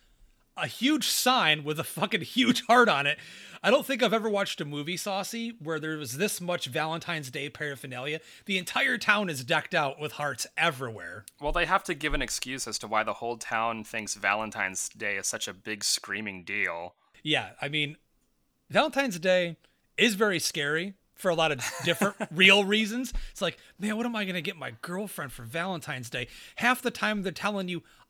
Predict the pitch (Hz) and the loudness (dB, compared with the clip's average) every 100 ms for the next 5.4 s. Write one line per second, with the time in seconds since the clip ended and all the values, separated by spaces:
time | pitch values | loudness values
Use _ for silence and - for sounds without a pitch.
0 | - 262 294 247 247 175 196 190 185 214 | 2 4 6 2 2 2 0 0 -4 -2
1 | 190 135 196 151 196 202 147 156 170 175 | -2 0 0 0 -2 -2 -6 -2 -2 0
2 | 185 - 208 240 - 196 170 160 156 135 | 0 0 2 2 2 -4 -2 0 -2 -2
3 | 135 127 120 123 123 120 107 92 - - | -2 -4 -4 -6 -4 -6 -8 -10 -20 -20
4 | - 208 170 185 - - 208 202 240 180 | -6 -2 0 0 0 4 4 4 -2 -2
5 | 180 170 185 | -2 0 -2